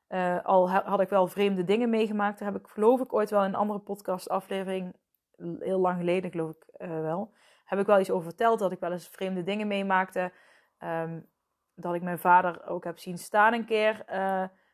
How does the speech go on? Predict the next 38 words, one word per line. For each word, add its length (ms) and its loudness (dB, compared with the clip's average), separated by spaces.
maar 120 0
ja, 200 4
goed, 200 -4
dat 140 -4
kan 180 2
ook 120 0
een 80 -2
hallucinatie 720 4
zijn. 460 2
Eh, 340 0
iets 200 -6
wat 160 0
ik 80 -4
heel 160 4
graag 180 0
wil. 440 4
En 500 -4
al 180 2
die 140 -4
deeltjes 440 0
die 180 -6
gaan 180 2
zich 140 -4
dan 260 -2
vormen, 600 0
<laughs> 220 -18
eh, 460 -4
naar 320 4
wat 160 4
ik 100 -2
wil 200 2
zien. 360 -2
Eh, 480 2
I 40 4
don't 160 2
know. 540 2
Maar, 380 4
ehm, 480 0